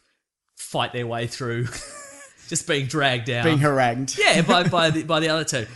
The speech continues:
Speaker 1: So they'll do, like, um, they'll talk about Sherlock Holmes, they'll talk about the mystery of D B Cooper, they'll talk about Monty Python.
Speaker 2: Oh, so it's just literally
Speaker 1: It's just,
Speaker 2: whatever.
Speaker 1: it's basically, yeah, so I mean, it,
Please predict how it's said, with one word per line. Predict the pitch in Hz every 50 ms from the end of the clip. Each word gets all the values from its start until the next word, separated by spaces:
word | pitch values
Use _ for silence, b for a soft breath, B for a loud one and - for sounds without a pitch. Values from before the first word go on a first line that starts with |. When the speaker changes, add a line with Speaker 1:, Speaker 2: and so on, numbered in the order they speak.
| - -
Speaker 1:
So | - 233 220
they'll | 208 214 208
do, | 190 226 220 214 208
like, | 202 185 170 165 160 156 160 - 170
um, | 147 147 143 139 143 143
they'll | 143 135 131
talk | - 147 139
about | 127 120 113 -
Sherlock | - 147 131 123 117 -
Holmes, | - 160 156 156 156 156 160 151
they'll | 147 135
talk | 143 143
about | 131 123 120 117 b b b b b
the | - 131
mystery | 139 147 - - 135 120
of | 113 107
D | 131 127 131
B | 120 117 110
Cooper, | - - 151 139 127 - 135 127
they'll | 123 131 120
talk | - 143 117
about | 123 113 110
Monty | 117 123 117 - 110
Python. | - - - 147 135 127 123 - - 131 127 127 123 123 123 117 -
Speaker 2:
Oh, | 180 170
so | 175 175
it's | 170 -
just | 160 - -
literally | 147 151 156 156 147 143 139 135 131 127 120
Speaker 1:
It's | 120 123
just, | 120 123 123
Speaker 2:
whatever. | 123 123 117 110
Speaker 1:
it's | 110
basically, | 233 233 226 - 208 214 214 233
yeah, | 294 - 151
so | - 214 185
I | 175 180
mean, | 185 190 185
it, | 180 143 143 170 160